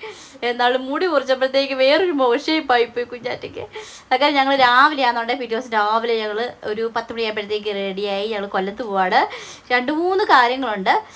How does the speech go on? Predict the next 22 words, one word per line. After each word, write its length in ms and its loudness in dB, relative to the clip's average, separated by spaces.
അങ്ങനെ 280 -4
അമ്മയാണെന്നുണ്ടെങ്കിൽ 840 0
കുഞ്ഞാറ്റയും 400 -2
പിടിച്ചുകൊണ്ടാണ് 560 0
പോകുന്നത് 280 -4
കേട്ടോ. 180 0
നല്ല 200 -6
സുന്ദരി 460 -4
മണിയായിട്ട് 680 2
ഡ്രസ്സൊക്കെ 580 0
ഇട്ട് 180 0
നല്ല 260 2
സുന്ദരിയായിട്ടുണ്ട്. 840 2
കാശി 280 4
വരുന്നുണ്ട്. 320 0
കാശിയാണെങ്കിൽ 640 2
ഇന്ന് 200 0
അപ്പൂപ്പൻ്റെ 460 -2
അമ്മൂമ്മ 260 -4
എടുത്ത് 200 -4
രാവിലെ 380 2
തന്നെ 180 -2